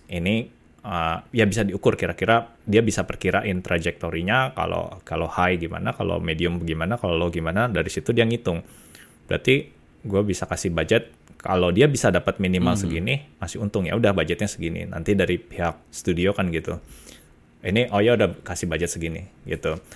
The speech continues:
Speaker 1: Nah, itu indeksnya
Speaker 2: Oke.
Speaker 1: itunya gampang banget tuh kalau T V karena, karena dari rating, dari respon, respon penonton, respon penonton di media sosial, respon penonton ke T V-nya,
Speaker 2: Hmm.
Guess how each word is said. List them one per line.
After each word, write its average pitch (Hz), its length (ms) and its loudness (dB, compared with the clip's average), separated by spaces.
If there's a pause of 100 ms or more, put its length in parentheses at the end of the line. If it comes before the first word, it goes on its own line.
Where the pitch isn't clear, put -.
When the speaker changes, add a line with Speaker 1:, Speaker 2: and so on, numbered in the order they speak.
(100)
Speaker 1:
Nah, 104 80 4
itu 185 160 6
indeksnya 131 480 6
Speaker 2:
Oke. 82 300 -2 (260)
Speaker 1:
itunya 143 480 2
gampang 95 400 0
banget 117 280 2
tuh - 120 -4
kalau 85 160 0
T 87 160 -4
V 85 160 -4
karena, 95 480 -2
karena 98 360 -2
dari 87 360 -2
rating, 90 360 0
dari 87 200 2
respon, 85 680 -2 (480)
respon 85 800 0
penonton, 113 760 2
respon 85 360 -2
penonton 85 400 -2
di 82 240 0
media 78 240 -2
sosial, 110 480 0
respon 82 320 -4
penonton 80 440 -4
ke 78 120 -6
T 78 160 -6
V-nya, 104 640 0
Speaker 2:
Hmm. 95 240 -8